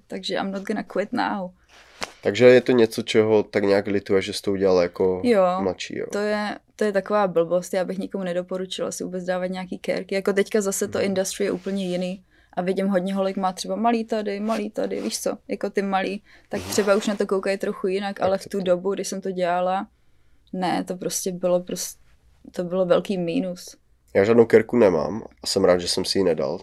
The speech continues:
Speaker 2: Třeba
Speaker 1: To je
Speaker 2: jak
Speaker 1: dobře,
Speaker 2: spousta
Speaker 1: no.
Speaker 2: mojich kámošů jako v mladším věku, já jsem prostě, nevím, nějak mě to ne-, neoslovilo.
Speaker 1: No,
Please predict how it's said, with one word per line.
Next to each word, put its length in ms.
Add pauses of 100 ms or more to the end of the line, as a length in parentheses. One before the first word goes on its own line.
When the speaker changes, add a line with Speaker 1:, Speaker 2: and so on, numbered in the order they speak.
Speaker 2:
Třeba 180
Speaker 1:
To 60
je 20
Speaker 2:
jak 80
Speaker 1:
dobře, 160
Speaker 2:
spousta 200
Speaker 1:
no. 60
Speaker 2:
mojich 180
kámošů 400
jako 200
v 40
mladším 360
věku, 280
já 80
jsem 240 (100)
prostě, 400 (240)
nevím, 480
nějak 220
mě 120
to 120
ne-, 140
neoslovilo. 680 (560)
Speaker 1:
No, 80